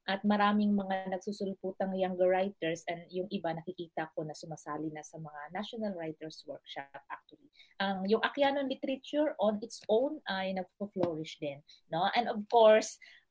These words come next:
uh, maraming mga writers sa English, no? Uh, lalo na yung mga galing sa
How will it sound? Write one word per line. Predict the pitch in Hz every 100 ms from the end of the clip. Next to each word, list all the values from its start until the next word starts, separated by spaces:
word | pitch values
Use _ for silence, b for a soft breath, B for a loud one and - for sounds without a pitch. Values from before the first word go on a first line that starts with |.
| 196
uh, | 196
maraming | 220 247 254 220
mga | 202
writers | 180 175 180 175 - 185
sa | 165 156 151 -
English, | 190 170 175 151 - - _ 139
no? | 135 143 _ _
Uh, | 156 139 131 151
lalo | 170 175
na | 175 170
yung | 175
mga | 180 160 156
galing | 156 160
sa | - 170 151 147